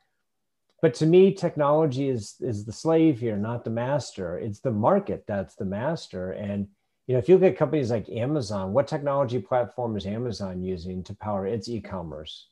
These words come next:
capabilities? I ask that question to companies all the time, and the answer is they don't know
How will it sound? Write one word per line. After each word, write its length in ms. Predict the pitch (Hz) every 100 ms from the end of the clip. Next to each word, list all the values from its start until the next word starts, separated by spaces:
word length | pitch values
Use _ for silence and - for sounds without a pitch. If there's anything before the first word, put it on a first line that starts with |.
| _
capabilities? 800 | 107 101 87 90 80 69 60 -
I 100 | 120
ask 220 | 170 262
that 180 | 160 -
question 380 | 151 180 - 107
to 80 |
companies 420 | 101 117 104 113 110
all 120 | 107
the 80 | 107
time, 340 | 135 156 135
and 120 | 101
the 120 | 110
answer 320 | 135 151 123 117
is 140 | 110 - _ _ _ _ _ _
they 120 | 143
don't 180 | 175 208
know 440 | 190 233 135 85